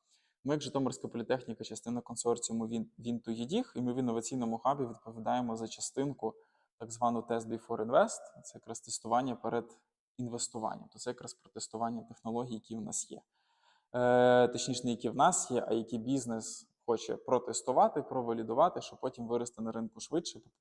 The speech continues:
потім проінвестувати в ці речі, знаходити інвестиції під це. Тому в інноваційному хабі ми зосереджені на декількох речах. Це одна з важливих: це адитивні технології, все, що стосується три Д друку, починаючи там з моделювання,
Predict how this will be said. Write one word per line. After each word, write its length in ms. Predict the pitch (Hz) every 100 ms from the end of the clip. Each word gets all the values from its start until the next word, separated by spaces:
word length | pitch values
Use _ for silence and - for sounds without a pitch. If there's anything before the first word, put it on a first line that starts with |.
| _
потім 280 | - 139 123
проінвестувати 760 | 110 110 110 110 - 110 113 107
в 40 |
ці 160 | - 107
речі, 280 | - - -
знаходити 420 | 113 113 113 117
інвестиції 640 | 113 113 - - - - -
під 140 | -
це. 180 | - - _ - - - _
Тому 160 | 135 180
в 60 |
інноваційному 600 | 196 156 139 - 151 131 120
хабі 260 | 143 151
ми 160 | 123 117
зосереджені 640 | 117 120 120 131 127 117
на 840 | 113 117 117 113 110 110 113 - - _ -
декількох 560 | 123 131 117 - 117
речах. 480 | 120 - 185 233 - - _ _ _ _
Це 460 | - 131 135 127 120 - -
одна 220 | 117 123
з 80 | 117
важливих: 460 | 117 120 123 113
це 360 | - 107 107 104
адитивні 440 | 117 113 202 214 160
технології, 580 | 143 - 135 120 117
все, 160 | 110 113
що 160 | - 113
стосується 520 | 113 - 113 113 107
три 160 | -
Д 120 | - 185
друку, 480 | 156 147 120 117 - _ _
починаючи 480 | - - 110 110 110
там 240 | 110 -
з 180 | 107 117 113 98 95 -
моделювання, 640 | 117 113 113 113 123 117